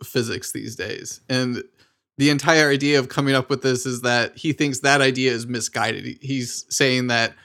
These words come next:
well, we can take the universal laws of physics that we currently know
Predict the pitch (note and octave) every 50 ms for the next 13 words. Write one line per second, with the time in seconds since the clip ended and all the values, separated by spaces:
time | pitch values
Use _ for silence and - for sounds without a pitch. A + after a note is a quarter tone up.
0 | _ _ _ _ - D3+ D#3 D#3 D3+ D3 D3 C#3+ - D#3 D3+ C#3 E3+ D#3 C#3 -
1 | F3+ F3+ E3+ D#3 C#3 - - _ _ _ C#3 C3+ D3 D#3 E3 E3 D#3 D#3+ D#3 D3
2 | - E3 C#3 B2+ B2+ C3 C3+ C3 C3 B2+ B2+ B2 A#2+ G#2 A#2 - - D3+ D3+ B2+
3 | C3 B2+ A#2+ - - A2+ - B2+ B2 - - - D#3+ D#3 D3 C#3 C#3 C#3 C3 B2
4 | B2 B2+ B2 A#2 A2+ A2+ A2 G#2+ -